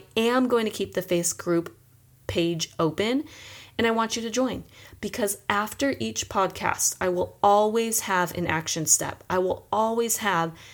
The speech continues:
"How are you gonna take action?" And I wanna hear it from you guys. That's why it's called Convos with Con. I don't want this to just be me, me rambling at you guys. We don't need another voice of, there, there's no power in that, right? I,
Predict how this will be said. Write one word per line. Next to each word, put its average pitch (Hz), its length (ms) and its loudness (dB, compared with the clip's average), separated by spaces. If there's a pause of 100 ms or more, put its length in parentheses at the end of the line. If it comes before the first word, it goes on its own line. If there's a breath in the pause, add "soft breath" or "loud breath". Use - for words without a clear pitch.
(220 loud breath)
"How 214 220 4
are 240 60 6
you 254 140 2
gonna 233 180 0
take 190 240 -2
action?" 175 400 0
And 220 160 0
I 233 40 2
wanna 247 160 4
hear 254 280 4
it 240 60 0
from 196 180 -2
you 170 80 0
guys. 151 340 -2
That's 226 400 0
why 269 80 4
it's 254 140 0
called 233 240 -2
Convos 208 480 2
with 160 160 -2
Con. 156 240 2
I 208 60 4
don't 247 140 4
want 208 180 2
this 202 160 2
to - 100 -2
just 170 260 -2
be 185 80 -4
me, 170 380 -4
me 175 260 0
rambling 151 480 2
at - 120 -6
you - 100 -4
guys. - 280 0
We 202 140 -2
don't 226 160 2
need 202 140 0
another 175 320 2
voice 160 400 2 (360 loud breath)
of, 165 180 0
there, 196 440 4
there's 247 260 2
no 254 160 4
power 214 300 4
in 160 120 0
that, - 180 0
right? 190 240 6
I, 202 160 2